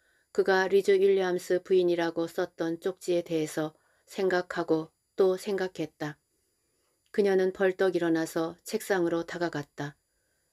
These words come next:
펜을 집어들고는 "리즈 윌리엄스 부인이라고 썼다." 미소를 머금은 채 그걸 내려다보다가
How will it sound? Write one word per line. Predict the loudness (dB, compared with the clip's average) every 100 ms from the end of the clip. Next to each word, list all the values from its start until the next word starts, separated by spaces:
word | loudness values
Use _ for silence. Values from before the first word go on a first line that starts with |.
| _
펜을 | 0 2 2 0
집어들고는 | 0 2 2 0 0 2 0 -2 _ _ _ _
"리즈 | 0 2
윌리엄스 | 4 4 4 2 -2 -2 -2
부인이라고 | 0 0 0 -2 -6 -10
썼다." | -8 -10 -8 -12 -12 _ _ _ _ _ _
미소를 | -4 4 4 6 4
머금은 | 2 2 0 -2
채 | -2 -2 -2 -6
그걸 | -2 0 0 0
내려다보다가 | 2 2 0 -2 -6 -6 -6 -4 -8